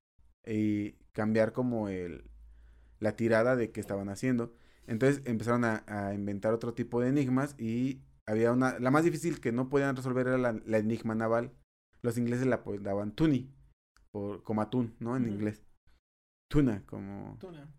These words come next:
Speaker 1: <laughs> como The Office, ¿no?
Speaker 2: Ajá.
Speaker 1: Eh, esta máquina era muy difícil de descifrar porque no ocupaba código Morse.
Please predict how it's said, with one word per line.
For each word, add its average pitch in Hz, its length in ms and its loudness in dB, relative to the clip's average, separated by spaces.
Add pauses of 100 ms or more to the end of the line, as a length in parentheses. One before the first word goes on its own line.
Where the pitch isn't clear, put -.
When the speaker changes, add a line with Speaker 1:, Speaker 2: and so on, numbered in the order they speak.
(140)
Speaker 1:
<laughs> - 440 -4
como 107 420 -6 (140)
The 110 100 -2
Office, 107 280 -2
¿no? 156 160 -8 (360)
Speaker 2:
Ajá. 180 200 -14 (580)
Speaker 1:
Eh, 113 420 4
esta 135 180 4
máquina 147 280 4
era 139 80 8
muy 139 180 4
difícil 143 260 2
de 135 100 0
descifrar 131 440 0
porque 120 420 -2
no 123 140 2
ocupaba 107 680 2
código 110 260 0
Morse. 104 380 -6